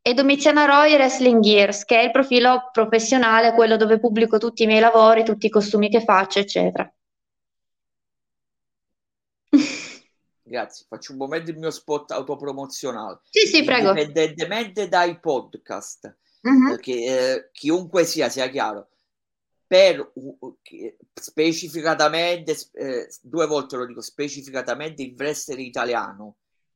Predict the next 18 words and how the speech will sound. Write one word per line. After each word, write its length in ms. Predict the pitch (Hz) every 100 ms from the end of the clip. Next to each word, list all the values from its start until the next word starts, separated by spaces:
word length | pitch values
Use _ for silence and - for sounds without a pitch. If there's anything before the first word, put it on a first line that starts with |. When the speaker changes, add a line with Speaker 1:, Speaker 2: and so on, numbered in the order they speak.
| _ -
Speaker 2:
importante 1300 | 131 143 - 151 143 - 170 185 160 127 117 95 - _ _ _ _ _ _ _ _ _ -
o 540 | 139 156 156 151 - _ -
alle 300 | 135 147 147
prime 320 | 156 156 147
armi, 320 | 127 107 113
mettiamolo 460 | 120 - 139 143 131
così, 260 | 131 113 _ _ _
devono 600 | 120 131 202 190 156 139
approfittare 920 | 135 151 170 143 135 190 208 196 160
di 180 | 135 135
queste 360 | 170 165 -
occasioni 840 | 135 - 120 - 143 180 180 190 185 _ -
e 180 | 120
non 300 | 151 185 208
si 220 | 160 190 160
devono 500 | 196 202 190 185 165
tirare 500 | 165 165 180 185 190
indietro, 680 | 180 165 190 160 117 117